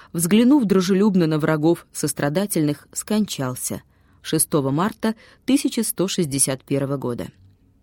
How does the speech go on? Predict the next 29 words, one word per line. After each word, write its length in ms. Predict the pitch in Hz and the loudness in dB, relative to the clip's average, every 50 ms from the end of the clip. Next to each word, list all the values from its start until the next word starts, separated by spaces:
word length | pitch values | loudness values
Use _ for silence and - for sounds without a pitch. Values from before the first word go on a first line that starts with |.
| _ _ _ _ _ _ _ _ _ _ _ _ _ | _ _ _ _ _ _ _ _ _ _ _ _ _
Пишут, 400 | - 226 240 233 - 240 214 - | 4 4 4 4 2 0 -2 -2
что 260 | - - - 202 208 | -4 -4 0 2 2
он 180 | 220 220 220 202 | 4 2 2 0
в 80 | 180 175 | -2 -2
битвах 480 | 170 226 262 - - 185 180 170 - - | -2 -2 -2 0 0 0 0 0 0 -2
обыкновенно 680 | 175 185 175 180 - 208 185 185 226 262 262 254 240 | -2 0 0 0 2 2 2 4 4 4 6 6 6
носил 480 | 226 208 196 196 - - 214 214 190 - | 4 4 2 0 0 0 2 2 2 0
власеницу 760 | - 180 180 190 196 - - 214 202 214 220 214 - - - | -2 0 2 2 2 2 0 2 4 4 4 2 2 -2 -2
брата 360 | 151 143 147 147 139 - 135 131 | -2 -2 -2 -2 -2 -4 -4 -4
своего, 500 | - - 131 139 143 139 147 151 139 - - - - - - - | -4 -2 -2 -2 0 2 0 0 0 -2 -8 -18 -20 -20 -6 0
Николая 540 | - 185 180 - - 185 185 180 165 160 156 | 0 2 2 2 2 2 2 4 2 2 0
Святоши, 680 | - - 185 202 - - - 135 - - - 120 - - _ _ _ _ _ _ _ _ - | 0 -2 -2 -2 0 -2 -2 -2 -4 -4 -6 -6 -8 -10 _ _ _ _ _ _ _ _ -2
а 140 | - 156 | 0 0
в 60 | 151 - | 0 0
сей 260 | - - 180 165 160 | 0 2 2 2 2
день 260 | 143 165 220 240 233 | 2 2 2 2 2
почему-то 480 | - 214 196 - 226 233 262 254 262 233 | 0 -4 -2 0 2 2 2 2 2 2
не 80 | 240 | 2
хотел 400 | 220 - 208 202 - - 220 208 | 2 0 -2 -2 0 2 2 2
надеть 420 | 208 196 190 151 139 139 123 - - | 2 0 0 0 -2 -2 -2 -4 -6
ее. 260 | 127 113 104 98 - - _ _ _ _ _ _ _ _ _ _ _ _ | -6 -6 -8 -10 -12 -14 _ _ _ _ _ _ _ _ _ _ _ _
Разбив 500 | 151 160 160 165 156 151 143 160 151 - | -2 0 0 0 0 0 0 0 0 -2
половцев, 640 | _ - 214 233 214 - - - - 117 - - _ _ _ _ _ _ _ _ _ | _ -2 0 0 0 0 -2 -6 -6 -6 -8 -10 _ _ _ _ _ _ _ _ _
Олегову 460 | 156 165 165 156 151 143 156 143 151 | 0 4 4 4 4 4 2 2 2
дружину, 500 | 139 156 156 151 127 165 196 208 190 143 | 0 0 0 0 0 0 0 2 0 0
Черниговскую 840 | - - 175 156 156 160 190 202 175 160 - - - - 139 139 139 | 0 0 0 2 2 2 2 2 0 0 0 -2 -2 -2 0 0 0
и 20 | |
князя 340 | - - 156 156 156 143 147 | 0 0 0 0 0 0 -2
Северского, 680 | 139 - 196 220 214 185 - - - 139 127 123 123 | -2 -2 0 0 0 0 0 -2 -4 -4 -6 -6 -8